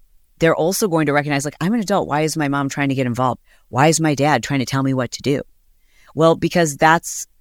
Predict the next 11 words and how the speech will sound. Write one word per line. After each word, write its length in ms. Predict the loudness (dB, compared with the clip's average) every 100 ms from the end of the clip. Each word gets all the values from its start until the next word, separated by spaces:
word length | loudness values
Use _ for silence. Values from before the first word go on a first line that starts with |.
| _ _ _ _ 0
their 240 | 4 4
habit. 480 | 4 4 4 0 -2 _ _ _
And 140 | -4 0
now 200 | 2 2
your 180 | 0
kid 400 | -4 0 0 0 -2
is, 180 | -4 -4 -10 -8
who's 180 | -4 0
an 60 | 0
adult, 420 | 4 4 2 -2 _ _ _ _
is 300 | 0 2 -2